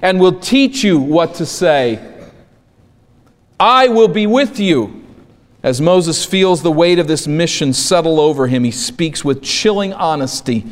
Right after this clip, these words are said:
in verse thirteen when he says, "O Lord"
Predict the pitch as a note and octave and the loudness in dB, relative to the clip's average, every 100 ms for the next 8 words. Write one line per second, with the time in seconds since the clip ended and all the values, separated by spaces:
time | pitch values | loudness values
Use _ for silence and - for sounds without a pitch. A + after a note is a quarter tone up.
0 | - - - D#3 C3+ C#3 B2+ - D3+ C#3 | -18 -20 -4 -2 2 0 -2 -2 -2 -2
1 | - D3 C3 C3+ B2+ C3 - E3+ D3 B2+ | -4 0 2 0 0 -4 -2 2 4 2
2 | B2 - - - - - - G3+ G#3+ G#3+ | -2 -14 -20 -20 -20 -8 0 4 6 6
3 | A3 - - E3+ G3+ G3+ D3+ A2 | 4 -2 -8 0 4 4 4 0